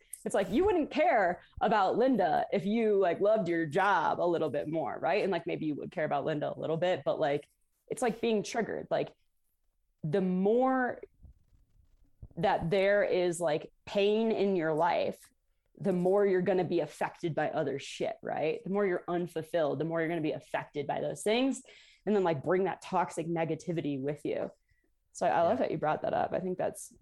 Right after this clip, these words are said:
Speaker 1: spot on.
Speaker 2: Well, I think a, a lot of the times too, I know the way we view it is, 'cause we're big into our faith, is that we frame it in terms of, hey, when we're positive and we present optimism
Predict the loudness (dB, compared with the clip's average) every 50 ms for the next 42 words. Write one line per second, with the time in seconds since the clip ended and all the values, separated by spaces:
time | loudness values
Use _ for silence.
0 | _ -18 -18 -10 -6 -2 -2 0 0 -2 -4 -8 -8 -10 -10 -12 -14 -16 -18 -20
1 | -20 _ _ _ _ -12 -8 -8 -6 -4 -6 -6 -6 -6 -8 -8 -8 -12 -12 -8
2 | -4 -2 -2 -2 -2 -4 -6 -6 -6 -6 -8 -8 -8 -4 -2 -2 -2 -2 -2 -4
3 | -4 -6 -6 -6 -6 -6 -6 -6 -6 -6 -8 -8 -8 -6 -6 -8 -10 -10 -10 -10
4 | -10 -10 -10 -10 -12 -14 -16 _ _ _ _ _ _ _ -20 -18 -10 -6 -4 -4
5 | -4 -4 -6 -8 -6 -2 -2 -2 -2 -2 -2 -2 -2 -4 -6 -8 -8 -10 -10 -12
6 | -6 -2 0 0 0 0 -4 -10 -14 -16 -12 -12 -10 -8 -8 -8 -6 -6 -6 -6
7 | -8 -8 -6 -6 -4 -4 -4 -4 -6 -6 -8 -8 -8 -8 -6 -6 -6 -6 -6 -6
8 | -6 -6 -8 -10 -12 _ -20 -20 -20 -20 -20 -20 _ _ -6 -4 -4 -2 -4 -4
9 | -4 -4 -4 -4 -2 -4 -4 -2 -2 -2 -2 -4 -6 -8 -6 -6 -4 -4 -4 -6
10 | -8 -12 -20 -14 -12 -10 -8 -8 -8 -10 -10 -12 -10 -10 -8 -8 -8 -8 -8 -8
11 | -10 -12 -16 -20 -14 -8 -6 -6 -6 -6 -8 -10 -8 -6 -4 -4 -6 -8 _ -16
12 | -20 -16 -12 -8 -8 -8 -8 -8 -10 -8 -6 -6 -6 -6 -6 -8 -8 -8 -8 -10
13 | -14